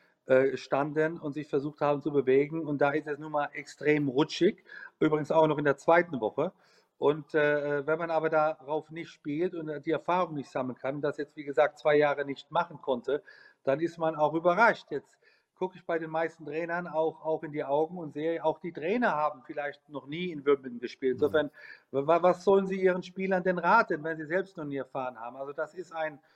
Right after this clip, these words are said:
Speaker 1: ein langes Thema. Auch deswegen sind oft die gleichen Spieler, gerade in Wimbledon, weit vorne. Djokovic jetzt zum sechsten Mal gewonnen, weil sie einfach aus ihrer Erfahrung her schöpfen können und wissen, wie man auf Rasen Tennis spielt.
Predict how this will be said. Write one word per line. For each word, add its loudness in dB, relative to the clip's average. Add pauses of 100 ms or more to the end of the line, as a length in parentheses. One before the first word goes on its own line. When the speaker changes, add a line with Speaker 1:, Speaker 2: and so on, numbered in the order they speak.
(260)
Speaker 1:
ein 2
langes -2
Thema. -4 (300)
Auch 0
deswegen -6
sind -6
oft 0
die -8
gleichen 2
Spieler, -2
gerade -2
in -8
Wimbledon, -4
weit 4
vorne. 2 (500)
Djokovic -2
jetzt -2
zum -10
sechsten -2
Mal 2
gewonnen, 2
weil 2
sie 0
einfach -2 (340)
aus 0
ihrer 0
Erfahrung 4
her -2
schöpfen -4
können -2
und -6
wissen, -4
wie -2
man -2
auf -4
Rasen 0
Tennis -8
spielt. -20